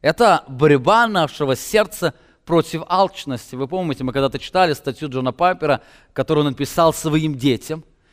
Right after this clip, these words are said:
и она называется «К десятине и сверх того». Десятине сверх того. Это призыв к жертвенности. Обратите внимание, апостол Павел пишет, девятой главе, шестой стих:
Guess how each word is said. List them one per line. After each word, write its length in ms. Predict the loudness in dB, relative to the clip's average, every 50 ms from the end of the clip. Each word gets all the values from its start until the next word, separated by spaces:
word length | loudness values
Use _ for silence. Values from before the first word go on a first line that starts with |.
| _ _ -2
и 80 | 0
она 120 | 2 2 2
называется 840 | 2 2 2 4 4 4 6 4 4 2 0 0 0 0 0 0 0 -8 _ -6
«К 80 | -4 -2
десятине 640 | 0 0 -2 -2 -4 -8 -6 -2 0 0 2 2 0
и 160 | 0 -2 -6
сверх 420 | -8 -6 -2 0 0 0 0 -2
того». 340 | -4 -8 -6 -6 -8 -14 -18 _ _ _ _ _ _ _ _ _ _ _ _ _ _ _ _ _ _ _ _ _ _ _ _ _ _ _ _ _ _ _ _ _ _ _ _ _ _ _ _ _ _ _ -6
Десятине 540 | -4 -4 -4 -6 -6 -4 -4 -2 -2 -4
сверх 340 | -4 -2 0 0 0 -2 -2
того. 340 | -2 -4 -2 -2 -4 -10 -12 -16 _ _ _ _ _ _ _ _ _ _ _ _ _ _ _ _ _ _ _ _ _ _ _ _ -16 -6
Это 600 | -2 -2 0 2 4 6 6 4 4 0 -4 _ _ _ _ _ _ _ _ _ _ _ _ _ _ _ _ _ _ _ _ _ _
призыв 400 | -2 0 0 0 0 0 -2 -2
к 60 | -4 -4
жертвенности. 720 | -2 -2 -2 -2 -2 -6 -14 -14 -14 -16 -20 _ _ _ _ _ _ _ _ _ _ _ _ _ _ _ _ _
Обратите 340 | -4 0 0 0 0 -2 -4
внимание, 300 | -2 0 0 0 0 0
апостол 280 | -2 -2 -2 -2 -2 -2
Павел 240 | 0 2 0 0 0
пишет, 280 | -2 -6 -8 -8 -4
девятой 300 | 0 0 0 0 0 -2
главе, 180 | -4 -2 -4 -4
шестой 280 | -6 -8 -10 -8 -8
стих: 320 | -8 -8 -6 -6 -6 -6